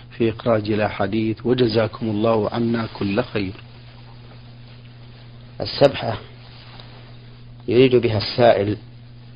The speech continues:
Speaker 2: الخرز التي تنظم في سلك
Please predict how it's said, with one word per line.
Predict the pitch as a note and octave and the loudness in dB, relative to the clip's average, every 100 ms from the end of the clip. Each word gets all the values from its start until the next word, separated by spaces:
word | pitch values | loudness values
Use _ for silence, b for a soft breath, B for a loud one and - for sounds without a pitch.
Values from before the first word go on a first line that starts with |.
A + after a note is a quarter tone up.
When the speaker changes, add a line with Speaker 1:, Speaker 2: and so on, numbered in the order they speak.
| - - - - - - | -18 -18 -20 -20 -14 -8
Speaker 2:
الخرز | G2+ - B2 G#2+ F#2+ - - - - - - - | -6 4 8 8 4 -6 -18 -20 -20 -20 -10 0
التي | G2+ G#2 G#2 | 2 2 0
تنظم | - A#2+ G#2 G2+ | 4 4 4 0
في | G2 G#2 | -2 -2
سلك | - A2+ G#2+ - | 0 -2 -2 -10